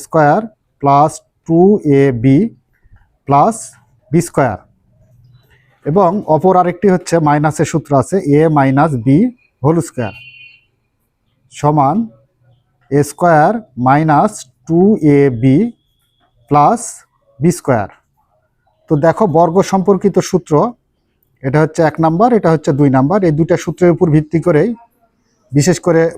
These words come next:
বর্গ নির্ণয় করতে হয়। তো এক নাম্বার সূত্রটা হচ্ছে a plus b whole square সমান হচ্ছে এ স্কয়ার প্লাস টু এ বি প্লাস বি স্কয়ার। এবং দ্বিতীয় সূত্র হচ্ছে a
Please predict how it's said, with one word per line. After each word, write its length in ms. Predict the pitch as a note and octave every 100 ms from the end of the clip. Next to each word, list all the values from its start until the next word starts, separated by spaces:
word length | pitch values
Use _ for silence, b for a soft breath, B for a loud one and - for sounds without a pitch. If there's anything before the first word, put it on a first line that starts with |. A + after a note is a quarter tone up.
| B2+
বর্গ 160 | D3+ D3+ D#3+
নির্ণয় 260 | D3 C#3
করতে 200 | C3 - -
হয়। 140 | F#3 A#3+ _ _ _ _ _ _ _ _ _ _ _ _ _ -
তো 40 | D#3+ E3
এক 60 | F#3
নাম্বার 180 | F#3+ F#3+
সূত্রটা 300 | G#3+ G#3 G3 F#3+
হচ্ছে 180 | F3 G#3+ F#3 E3
a 20 | E3+
plus 200 | F3 D#3 C3
b 20 | D3+ C#3
whole 160 | D3 D3+
square 260 | - C#3+ F#3 _ _ -
সমান 180 | D#3 D3+
হচ্ছে 200 | D#3+ - F3 C#3+
এ 20 | C#3
স্কয়ার 220 | D#3+ D#3+ -
প্লাস 200 | D3 C#3+ -
টু 60 | E3 D#3+
এ 20 | C3+
বি 80 | F3 A#3
প্লাস 240 | C#3 C3+ C3 -
বি 80 | C3+ C#3
স্কয়ার। 240 | - D#3+ - _ _ _ _ _ C3+
এবং 180 | C3+ D3 C#3+ B2
দ্বিতীয় 240 | E3 G#3 F#3+
সূত্র 180 | G3+ G3+
হচ্ছে 220 | F#3 - F#3 G#3
a 20 | D3+